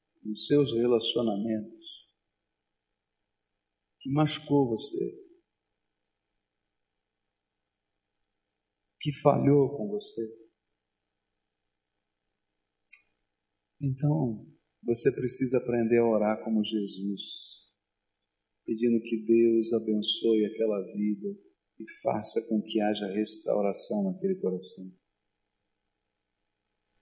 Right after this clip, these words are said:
E você quer ver o milagre acontecer? É se você pegar o telefone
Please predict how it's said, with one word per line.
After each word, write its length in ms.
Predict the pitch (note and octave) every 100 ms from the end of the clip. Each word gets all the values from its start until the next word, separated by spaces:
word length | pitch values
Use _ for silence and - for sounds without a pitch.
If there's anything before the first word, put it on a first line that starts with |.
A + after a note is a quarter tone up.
| -
E 80 |
você 200 | - -
quer 180 | A2+ A2+
ver 160 | G#2+ B2+
o 100 | A#2+
milagre 480 | G#2+ G#2+ G2+ A2+ A2
acontecer? 680 | - G#2+ - G3+ - F#4+ F4+ - - _ _ _ _ _ _ _ _ -
É 40 |
se 220 | - -
você 240 | G#2+ - A#2
pegar 260 | A#2 A2+ A2
o 100 | A2
telefone 580 | A2+ G2+ - A2+ A2